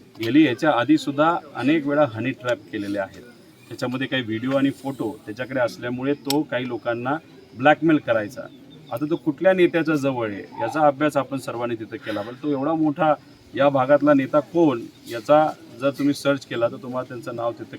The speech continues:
कळेल. आता या लोढाला सुद्धा हनी ट्रॅपमध्ये तिथं पकडलं गेलं. आता जो स्वतः हनी ट्रॅप करणारा हनी ट्रॅपमध्ये अडकला आणि जो अंधेरीला जो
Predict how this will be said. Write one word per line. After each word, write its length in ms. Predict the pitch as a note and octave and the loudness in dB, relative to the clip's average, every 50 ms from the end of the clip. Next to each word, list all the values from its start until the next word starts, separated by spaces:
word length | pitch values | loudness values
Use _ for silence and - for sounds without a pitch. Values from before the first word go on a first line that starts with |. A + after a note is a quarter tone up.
| - - | -10 -8
कळेल. 180 | B2 A2 F#2 - - - - - - - - - | -8 -8 -8 -10 -16 -20 -20 -20 -20 -16 -10 -8
आता 220 | A2 A#2 D3+ D3+ | -4 2 4 4
या 140 | D3+ D#3 D#3+ | 4 6 4
लोढाला 460 | D#3 C3+ B2 B2 C3 D3 D#3+ E3+ F3 | 4 2 2 2 4 4 6 6 4
सुद्धा 240 | E3 D#3+ E3 F3 E3+ | 2 2 0 0 2
हनी 180 | D3 D3+ D#3+ E3 | 4 4 4 4
ट्रॅपमध्ये 460 | - D#3 D#3 D3+ C#3 C#3 D3 C#3+ D3 | 4 2 0 0 0 0 -2 -2 -2
तिथं 220 | C3+ C#3 B2+ C#3 | -2 -4 -4 -4
पकडलं 400 | C3+ - - G#2 B2 A2+ A2+ A2 | -4 -6 -6 -8 -6 -4 -4 -4
गेलं. 240 | G#2+ F#2+ G2 - - - - - - - - - - - - - - - | -4 -4 -8 -12 -14 -16 -16 -18 -20 -20 -20 -18 -20 -20 -18 -16 -10 -4
आता 160 | - A2+ C#3+ C#3+ | -2 0 2 2
जो 140 | D3+ E3 | 2 2
स्वतः 360 | D3 - - D3 C#3 - F#3 F3+ | 0 2 4 4 4 6 6 8
हनी 180 | E3 E3 F3 | 8 8 8
ट्रॅप 220 | E3+ - D#3+ D#3+ D3 - - | 6 6 2 -2 -2 0 0
करणारा 460 | D3 C#3 C3+ C#3 C3+ C#3 D3+ E3+ E3+ C#3+ A#2+ | 0 0 2 2 4 4 4 4 2 0 0
हनी 160 | B2 D3 E3 | 4 4 4
ट्रॅपमध्ये 500 | - - D3 D3 C3+ C3 C3+ C3 B2 B2+ - - - | 6 6 4 4 4 4 0 0 0 0 -2 -2 -4
अडकला 460 | A2+ A2+ A2+ - G#2 G2+ G2 G2 A#2+ - - - - - - - - | -4 -4 -4 -4 -6 -8 -8 -8 -8 -10 -14 -20 -20 -20 -18 -10 -4
आणि 140 | A2+ C3 C#3 | 0 0 2
जो 160 | C3 D3 E3 - - | 4 4 2 2 2
अंधेरीला 540 | B2 B2 B2+ C#3+ D#3 E3 E3+ E3 F3 F3 | 0 2 4 4 6 6 8 6 6 4
जो 340 | E3 D3+ E3+ E3+ E3+ E3+ D#3+ | 4 2 2 2 2 2 0